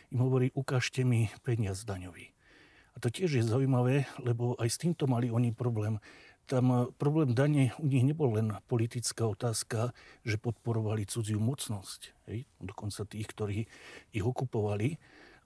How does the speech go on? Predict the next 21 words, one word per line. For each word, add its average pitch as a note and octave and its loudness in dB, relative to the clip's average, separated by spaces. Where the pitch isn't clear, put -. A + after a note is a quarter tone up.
ale A#2 4
to C#3 -2
bola C#3+ 2
teda B2 2
aj A#2 4
náboženská C3+ 0
otázka, - -6
lebo B2 6
z - -2
tých - -4
peňazí, A#2 2
ktoré B2+ 0
oni A#2 2
platili A2+ -2
štátu, B2+ -2
tak A2 2
bol B2+ 4
podporovaný C#3 0
aj B2+ 0
pohanský C3+ 0
kult. - -2